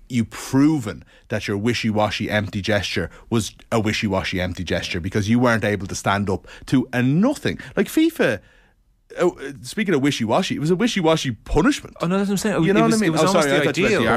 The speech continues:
Speaker 1: the armband
Speaker 2: No, no,
Speaker 1: was in
Speaker 2: sorry.
Speaker 1: general,
Speaker 2: It, it
Speaker 1: like,
Speaker 2: was,
Speaker 1: yeah.
Speaker 2: it was an absolute ideal consequence. A yellow card for Harry Kane was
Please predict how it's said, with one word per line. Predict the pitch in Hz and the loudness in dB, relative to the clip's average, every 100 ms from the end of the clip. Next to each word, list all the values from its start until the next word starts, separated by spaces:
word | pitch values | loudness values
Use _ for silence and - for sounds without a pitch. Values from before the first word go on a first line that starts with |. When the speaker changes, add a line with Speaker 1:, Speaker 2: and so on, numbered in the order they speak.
| 139 | 2
Speaker 1:
the | |
armband | 131 - | 2 2
Speaker 2:
No, | 190 | 2
no, | 214 | 2
Speaker 1:
was | 147 | 0
in | |
Speaker 2:
sorry. | - | 0
Speaker 1:
general, | 107 113 101 | 0 0 0
Speaker 2:
It, | |
it | 147 | 0
Speaker 1:
like, | |
Speaker 2:
was, | 139 123 | 0 0
Speaker 1:
yeah. | 113 | 0
Speaker 2:
it | 135 | 0
was | 131 | 0
an | 127 | -2
absolute | 139 151 - 135 | -2 -2 -2 2
ideal | 123 101 127 131 127 110 | 2 2 2 2 2 0
consequence. | - 117 113 - 85 71 - | -2 -4 -4 -6 -8 -8 -4
A | |
yellow | 110 113 117 | 2 2 2
card | 113 104 98 | 2 2 0
for | 85 | -2
Harry | 92 90 | -4 -4
Kane | 85 95 87 | -2 -4 -2
was | 87 - | -2 -4